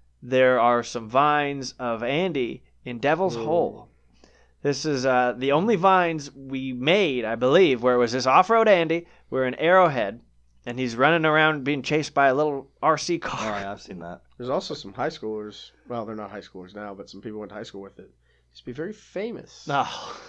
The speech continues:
Speaker 2: on Vine for
Speaker 3: Oh,
Speaker 2: little
Speaker 3: yeah.
Speaker 2: porn
Speaker 3: Yes.
Speaker 2: action.
Speaker 3: That's right. They did have, like, the point, the point, <laughs>
Speaker 2: Point.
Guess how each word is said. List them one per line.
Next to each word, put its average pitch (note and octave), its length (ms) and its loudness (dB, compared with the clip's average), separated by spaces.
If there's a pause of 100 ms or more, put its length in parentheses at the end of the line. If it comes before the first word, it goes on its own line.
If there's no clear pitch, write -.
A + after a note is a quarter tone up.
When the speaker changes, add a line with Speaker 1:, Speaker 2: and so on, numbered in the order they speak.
(100)
Speaker 2:
on A#2+ 160 -6
Vine A2+ 340 -8
for A2 440 -14 (120)
Speaker 3:
Oh, A#2+ 200 -12
Speaker 2:
little B2 180 -6
Speaker 3:
yeah. - 80 -12
Speaker 2:
porn D#3 340 -2
Speaker 3:
Yes. - 380 -18
Speaker 2:
action. - 340 -16 (240)
Speaker 3:
That's - 160 -10
right. C#3 140 -2
They B2 80 -6
did C3 140 -4
have, C3+ 120 -2
like, B2+ 180 -4
the A2+ 80 -12
point, C#3 380 -4
the G#2+ 380 -8
point, C3+ 280 -10 (160)
<laughs> - 140 -16
Speaker 2:
Point. C#3 200 -6